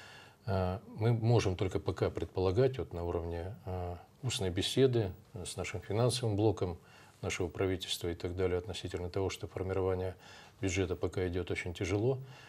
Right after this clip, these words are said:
что, по-видимому, придется подойти к этому очень рачительно и, возможно, придется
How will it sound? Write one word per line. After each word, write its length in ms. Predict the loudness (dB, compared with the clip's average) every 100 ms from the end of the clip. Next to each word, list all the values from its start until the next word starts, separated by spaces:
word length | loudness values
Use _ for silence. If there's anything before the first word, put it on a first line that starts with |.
| -16
что, 580 | -12 -8 2 4 4 2 -2
по-видимому, 720 | 0 2 2 2 2 2 0 -2 -14 -8
придется 440 | -4 -2 -2 -2
подойти 420 | -2 0 -2 -2 -4
к 100 | -2
этому 440 | -2 0 0 -2 -6 -20 -20 -12
очень 340 | -6 -4 0 2
рачительно 640 | 2 2 -2 -4 -6 -8 -12 -14 -4
и, 320 | 0 0 -2 -6 -20 -4
возможно, 340 | -2 0 0 -2
придется 520 | -2 -2 -2 -2 -4